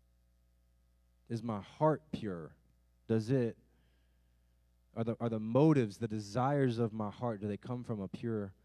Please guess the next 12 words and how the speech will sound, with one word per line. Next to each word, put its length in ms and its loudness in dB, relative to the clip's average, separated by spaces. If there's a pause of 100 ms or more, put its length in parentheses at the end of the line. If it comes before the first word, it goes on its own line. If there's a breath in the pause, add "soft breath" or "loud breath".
(520 soft breath)
place? 480 -8
Where 180 -6
does 260 0
a 40 0
pure 280 -10
heart 260 -10 (100)
come 220 -14
from? 140 -16 (500)
That's 160 -20
a 100 -20
good 140 -18
question. 380 -20